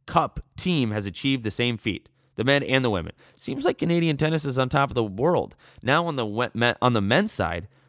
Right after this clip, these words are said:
can we get Shapo to have a good tournament? Can we get Felix Auger-Aliassime to have a good tournament? How about it, fellas? Not a great year for 'em. They got a little bit better towards the end, but, uh, Canadian women, incredible. Leylah Fernandez,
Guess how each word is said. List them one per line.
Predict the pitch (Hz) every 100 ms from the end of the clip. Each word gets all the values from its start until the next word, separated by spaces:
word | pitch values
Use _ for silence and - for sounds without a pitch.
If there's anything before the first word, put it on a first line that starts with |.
| _ _ _ -
can | 139 165
we | 214
get | 156 135 -
Shapo | - 117 139 175
to | 175
have | 170 170
a |
good | 160 165
tournament? | 170 175 196 -
Can | 147
we | 156
get | 156 165
Felix | - 156 151
Auger-Aliassime | 147 127 139 143 139 120 101 117 143
to | 165
have | 160
a | 156
good | 165
tournament? | - 170 180 151
How |
about | 170 160 165
it, | 92 - _ _ _ _ _ _ _
fellas? | - 123 113 135 147 - _ _ _ _ _ _ _ _ _ _ -
Not | 131 147
a |
great | 151 156 143
year | 151
for | 160 160 165
'em. | 175 - -
They | 123
got | 143
a |
little | 135 147
bit | 156 135
better | 151 160 -
towards | 156 147 131
the | 139
end, | 151 165 - _ _ _
but, | - 113 117
uh, | 113 107 - - _ _ _ _ _ -
Canadian | 151 160 135
women, | 120 123 87
incredible. | 87 127 117 92
Leylah | 98 117 110
Fernandez, | - 107 139 147 147 139 -